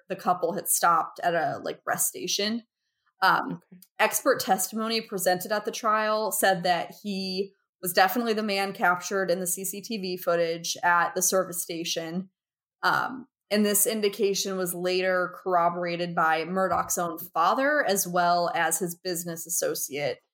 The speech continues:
Speaker 1: James Helpy. The, <laughs> I know. <laughs>
Speaker 2: He's, he's a helpy kinda guy.
Speaker 1: He's super helpy.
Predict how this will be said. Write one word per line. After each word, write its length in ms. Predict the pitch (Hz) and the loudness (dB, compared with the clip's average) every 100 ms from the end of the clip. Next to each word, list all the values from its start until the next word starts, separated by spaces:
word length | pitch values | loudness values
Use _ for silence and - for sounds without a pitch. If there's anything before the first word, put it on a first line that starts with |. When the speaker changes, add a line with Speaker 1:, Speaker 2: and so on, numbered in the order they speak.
| _ 180 | _ -4
Speaker 1:
James 520 | 170 180 165 160 - | 0 2 0 -6 -6
Helpy. 560 | - 156 151 - 87 190 _ _ _ _ _ _ _ | 0 -2 -2 -16 -14 -16 _ _ _ _ _ _ _
The, 460 | 180 226 214 208 202 - | 0 2 2 -2 -6 -4
<laughs> 720 | 294 - _ _ _ _ _ | -4 -4 _ _ _ _ _
I 440 | 320 330 294 440 | 4 6 6 4
know. 500 | 208 190 262 - 330 - - | 4 4 2 2 -4 -4 0
<laughs> 600 | 349 - 370 392 415 294 269 - - _ _ | 0 0 -4 -4 -4 -6 -6 -8 -16 _ _
Speaker 2:
He's, 240 | - 277 214 | 2 2 4
he's 220 | 220 240 | 2 4
a 60 | 185 | 4
helpy 360 | 190 196 233 | 4 4 2
kinda 280 | 220 240 247 | 4 4 6
guy. 480 | 262 294 247 226 233 | 6 6 6 6 4
Speaker 1:
He's 300 | 202 202 185 | 2 2 2
super 260 | 214 196 | 0 -2
helpy. 540 | 220 165 - - 175 | 0 0 0 -6 -8